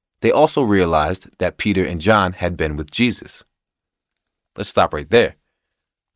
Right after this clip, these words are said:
Um, they're asking about the crippled man. They're like, "Peter, how did you do it? By what power and authority did you do it?"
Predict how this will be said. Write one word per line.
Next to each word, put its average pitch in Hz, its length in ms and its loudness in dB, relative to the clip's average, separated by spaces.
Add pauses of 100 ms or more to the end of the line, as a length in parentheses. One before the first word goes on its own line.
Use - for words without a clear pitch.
(120)
Um, 78 540 -10 (1080)
they're 135 140 6
asking 135 340 2
about 95 440 2 (960)
the 95 60 -6
crippled 92 360 -2
man. 80 260 -2
They're 82 100 -4
like, 78 320 -6 (220)
"Peter, 107 300 0
how 90 160 0
did 78 160 -6
you 80 100 -8
do 135 220 6
it? - 180 -4 (800)
By 78 140 2
what 82 240 -2
power 107 340 4
and 90 100 0
authority 135 480 4
did 92 220 -4
you 80 80 -8
do 131 240 4
it?" - 160 -2